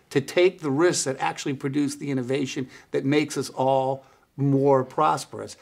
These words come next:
It's actually not a shortage of talent. It's a shortage of talent willing to take the necessary, willing to get the training, do the work, and take the risks. That is a small, small subset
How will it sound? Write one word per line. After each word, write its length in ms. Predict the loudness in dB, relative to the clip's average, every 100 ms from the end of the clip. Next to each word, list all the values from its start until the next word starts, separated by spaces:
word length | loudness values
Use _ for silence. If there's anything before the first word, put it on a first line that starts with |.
| -20 -10
It's 140 | -6
actually 480 | -2 -2 -2 -6 -6 0
not 420 | 4 6 4 2
a 40 |
shortage 420 | -2 2 4 4 0
of 100 | -8
talent. 440 | -4 -2 -4 -8 -14 -8
It's 180 | -4 -2
a 60 | -2
shortage 440 | 2 6 8 6
of 120 | 2
talent 480 | -6 -4 -2 -2 -4
willing 420 | -2 0 2 2
to 80 | 0
take 420 | -4 -4 -4 -4 -10 -20 _ _ _
the 100 | 2
necessary, 560 | 2 2 0 -2 -2 -2
willing 400 | -2 2 2 2
to 60 |
get 320 | 0 -2 -2
the 80 | -2
training, 540 | -4 -2 -2 -2 -4 -8 -16 _ _ _ _ -2
do 220 | 0 2
the 120 | 2
work, 400 | 4 2 2 -4 -12 _
and 160 | -8 -4
take 360 | -2 -2 -2
the 80 | -4
risks. 420 | -2 -4 -6 -16 -20 -20 _
That 140 | 0
is 100 | 0
a 100 | 2
small, 520 | 0 0 4 8 10 8
small 420 | 2 0 2 0
subset 560 | -2 -4 -4 -6 -10